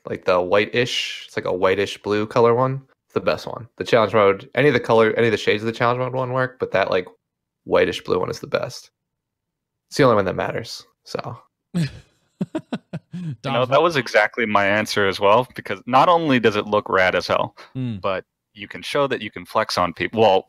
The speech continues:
Speaker 3: when you originally got it in the challenge, it was, like, kinda
Speaker 1: Yeah.
Speaker 3: difficult. You can, like, flex on people saying, like, "I got this." So that was nice. Um,
Speaker 1: Exactly.
Speaker 3: but I guess, I, I guess a close second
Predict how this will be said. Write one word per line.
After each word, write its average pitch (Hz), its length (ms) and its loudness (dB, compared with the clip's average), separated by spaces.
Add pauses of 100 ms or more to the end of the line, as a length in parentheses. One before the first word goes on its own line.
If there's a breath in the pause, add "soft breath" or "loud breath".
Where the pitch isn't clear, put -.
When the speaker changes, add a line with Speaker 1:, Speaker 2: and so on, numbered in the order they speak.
Speaker 3:
when 117 260 2
you 98 260 -2
originally 92 400 -2
got 82 200 0
it 82 60 0
in 80 60 -8
the 80 60 -6
challenge, 82 380 -4
it - 40 -16
was, - 100 -18
like, 82 140 -18
kinda 82 200 -14
Speaker 1:
Yeah. - 60 -14
Speaker 3:
difficult. 82 320 -18
You 92 80 -20
can, 90 140 -18
like, 87 140 -12
flex - 240 -6
on 90 100 -10
people - 240 -12
saying, 101 220 -6
like, 101 160 -6
"I 160 100 2
got 143 320 2
this." - 380 -12
So - 160 -20
that 104 100 -2
was 92 180 -4
nice. - 300 -8 (520)
Um, 92 200 -4
Speaker 1:
Exactly. - 220 -10
Speaker 3:
but 104 120 -4
I 107 60 0
guess, 139 300 0 (220)
I, 147 240 -16
I 117 80 -4
guess - 220 2
a 127 40 -4
close 113 520 0
second 127 500 -2